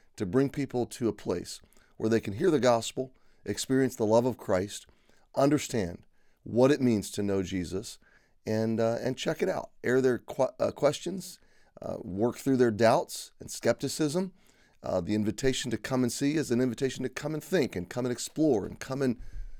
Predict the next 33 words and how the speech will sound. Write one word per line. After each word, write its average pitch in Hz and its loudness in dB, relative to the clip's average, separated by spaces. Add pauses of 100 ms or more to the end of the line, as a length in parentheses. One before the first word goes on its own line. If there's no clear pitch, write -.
(340)
reason, 110 4 (680)
come 120 -4
and 110 -2
put 135 -2
it 113 0
all 110 4
together. 92 -4
And, 87 -2
um, 85 -6
so 131 6
anyway, 110 8
if 95 -2
you 123 4
didn't 135 4
get 120 2
to 101 -2
catch 113 0
it, - -6
I 101 0
hope 104 0
you 104 4
will. 98 0 (1400)
We're 196 8
just 240 6
gonna 208 10
look 180 10
at 156 6
the 147 6
first 160 0
few 139 2
verses 120 2 (560)
of, 113 8
uh, 98 0